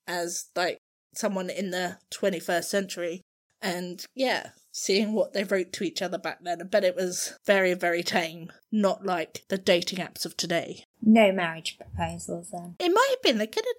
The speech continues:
Speaker 1: done marriage proposals using these. And so the final thing that, again, I thought was nice and spooky for this podcast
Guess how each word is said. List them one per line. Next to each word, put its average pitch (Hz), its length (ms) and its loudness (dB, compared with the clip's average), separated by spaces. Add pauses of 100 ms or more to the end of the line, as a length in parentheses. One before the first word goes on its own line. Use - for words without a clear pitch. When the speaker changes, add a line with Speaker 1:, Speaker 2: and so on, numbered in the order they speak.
(120)
Speaker 1:
done 214 80 0
marriage 185 300 -2
proposals 175 560 -8
using 170 280 -10
these. 160 340 -12 (500)
And 196 140 -2
so 214 400 8 (100)
the 208 80 0
final 311 560 2
thing 196 480 -2
that, 185 160 0
again, 185 420 0
I 180 120 -6 (160)
thought 175 540 2 (440)
was 170 500 2
nice 185 300 -4
and 180 100 -6
spooky 240 760 -2 (680)
for 190 160 0
this 185 180 -4
podcast 214 580 -4